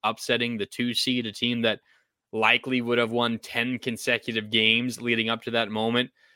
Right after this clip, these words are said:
uh, a team that potentially has the coach of the year, a team that probably has the defensive player of the year, a team that could maybe have the offensive rookie of the year. Um, that would be embarrassing. I mean, any of the losses would be embarrassing, but I think for me,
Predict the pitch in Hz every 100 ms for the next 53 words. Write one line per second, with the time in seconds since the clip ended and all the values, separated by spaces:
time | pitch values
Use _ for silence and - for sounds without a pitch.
0 | _ 120 101 117 - 131 127 117 - -
1 | 127 127 135 127 113 120 117 113 - 107
2 | 117 131 120 120 123 120 110 - 127 120
3 | 110 - 123 120 123 120 120 120 113 101
4 | - 117 - 120 - 127 123 123 113 117
5 | 123 113 131 127 123 - 151 156 135 135
6 | 135 127 131 131 120 _ _ _ _ 113
7 | 120 131 139 127 123 95 107 113 139 135
8 | 139 131 135 139 147 156 165 - _ _
9 | _ _ 120 120 117 113 110 110 113 _
10 | _ 120 180 302 277 262 208 156 196 -
11 | 113 95 127 123 _ 160 190 165 135 127
12 | 110 107 - 104 98 98 92 92 90 -
13 | 95 101 165 233 151 123 113 107 117 180
14 | 160 104 85